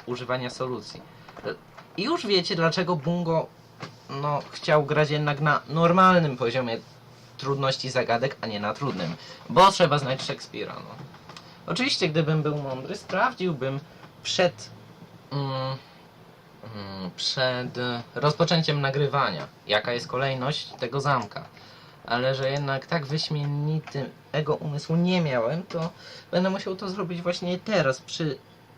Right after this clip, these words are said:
trzynastej minucie filmu. E, jak to? Zagadka? Nie, ja chciałem kliknąć w zamek. Dziękuję.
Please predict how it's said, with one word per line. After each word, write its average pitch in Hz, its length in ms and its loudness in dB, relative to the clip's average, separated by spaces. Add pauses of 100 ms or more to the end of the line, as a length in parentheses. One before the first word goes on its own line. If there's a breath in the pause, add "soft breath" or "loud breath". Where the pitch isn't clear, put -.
(200)
trzynastej 156 720 2
minucie 147 400 -2
filmu. 95 520 -6 (1040 loud breath)
E, 107 200 -4 (360)
jak 143 260 4
to? 90 200 -4 (100)
Zagadka? 131 600 2 (140)
Nie, 135 360 2
ja 98 120 2
chciałem 127 360 0
kliknąć 131 580 -4
w 120 320 -4
zamek. 104 600 0 (1400)
Dziękuję. 113 720 -2